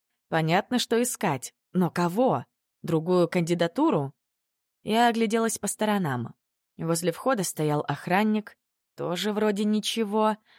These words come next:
но к нему каждый день жена приходит. Беременная.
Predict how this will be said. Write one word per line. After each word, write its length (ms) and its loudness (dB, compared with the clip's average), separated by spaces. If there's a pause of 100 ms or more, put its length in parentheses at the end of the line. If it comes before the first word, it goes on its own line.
(360)
но 120 -2
к 100 -10
нему 220 0
каждый 360 -4
день 200 -2
жена 300 -2
приходит. 680 -14 (340)
Беременная. 760 0